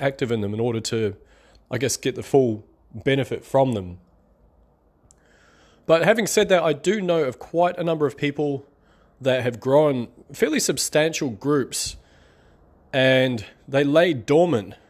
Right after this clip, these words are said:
and literally someone will come along. They, they, the person who owns the group will just come along out of the blue and show a screenshot of their earnings <laughs> or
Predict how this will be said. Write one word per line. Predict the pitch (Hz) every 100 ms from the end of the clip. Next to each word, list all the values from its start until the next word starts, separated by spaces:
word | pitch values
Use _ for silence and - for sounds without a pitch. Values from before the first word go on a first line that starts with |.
| _ _ _ _ _ _ _ _ _
and | 131 135 131 131
literally | 214 208 139
someone | - 160 170 151
will |
come | 131 147 143
along. | 139 156 110 107
They, | 127
they, | 110 131 113
the | 107 113 110
person | - - 131 -
who | 107
owns | 196 135
the |
group | 107 110 110
will |
just | 113 117
come | - 127
along | 123 127 120 117
out | 113
of | 98
the | 101
blue | 98 175 214 156 - _ _ _ _ _ _ -
and | 120
show | - 139 143
a | 139
screenshot | 127 - 196 220 196 185 156
of |
their | 131 127
earnings | 185 233 170 151 131 - - - 156 - 160 -
<laughs> | _ - - - -
or | - 143 147 143 135